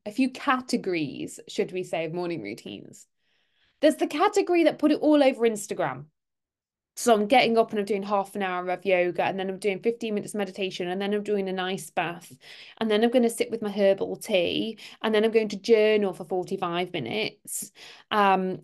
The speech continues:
and then I'm gonna have a delightful bath, and I'm gonna moisturize my body, and then I'm gonna be ready for work.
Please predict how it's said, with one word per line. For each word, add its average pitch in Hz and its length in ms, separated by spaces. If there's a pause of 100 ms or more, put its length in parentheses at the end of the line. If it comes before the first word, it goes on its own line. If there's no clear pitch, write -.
and 220 180
then 208 200
I'm 240 80
gonna 233 160
have 190 600 (140)
a 214 80
delightful 208 640
bath, 170 720 (300)
and 190 360
I'm 208 100
gonna 202 120
moisturize 240 540
my 285 100
body, 220 240
and 208 140
then 190 100
I'm 180 80
gonna 175 140
be 175 100
ready 165 180
for 175 100
work. - 360